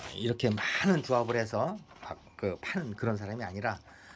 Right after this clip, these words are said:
어, 약 한 열세 수에서 많으면 열다섯 수 안으로 그냥 삼십 수를 제외시키고 나머지를 가지고 제가, 어, 조합을 해요. 그래도 매주 거의 등수의 기회에 근접하고 있는데, 에, 여러분들이 한번 저를, 에, 믿어보시고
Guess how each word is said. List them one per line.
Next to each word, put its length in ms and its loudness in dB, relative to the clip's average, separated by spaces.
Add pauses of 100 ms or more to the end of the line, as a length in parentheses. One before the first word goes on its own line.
(140)
어, 120 -6
약 220 0
한 120 -2
열세 460 0
수에서 1040 -4
많으면 400 -4
열다섯 320 2
수 120 -6
안으로 560 -6 (540)
그냥 160 -2
삼십 320 -2
수를 240 0
제외시키고 520 0
나머지를 440 -2
가지고 360 -2
제가, 420 -2 (380)
어, 320 -6
조합을 360 0
해요. 260 -4 (480)
그래도 220 2
매주 340 2
거의 260 2
등수의 380 0
기회에 360 2
근접하고 540 0
있는데, 400 0 (460)
에, 220 -2
여러분들이 420 -2
한번 320 0 (240)
저를, 320 0 (540)
에, 80 -2
믿어보시고 680 0